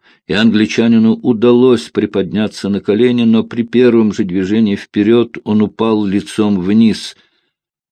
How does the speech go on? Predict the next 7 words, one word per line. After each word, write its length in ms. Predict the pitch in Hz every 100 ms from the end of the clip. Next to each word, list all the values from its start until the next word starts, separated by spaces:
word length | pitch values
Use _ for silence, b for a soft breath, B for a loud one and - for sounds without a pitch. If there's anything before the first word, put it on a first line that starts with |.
| _ _
Минуту 680 | 78 107 113 107 101 95 87
спустя 680 | - - 90 - - 120 120 _ _ _ _ _ _ _ -
он 200 | 101 98
услышал 540 | - 107 113 104 101
довольный 580 | 82 87 104 107 104 101
возглас 720 | 82 95 82 82 92 90 -
Тюрана. 680 | - 90 80 82 76 71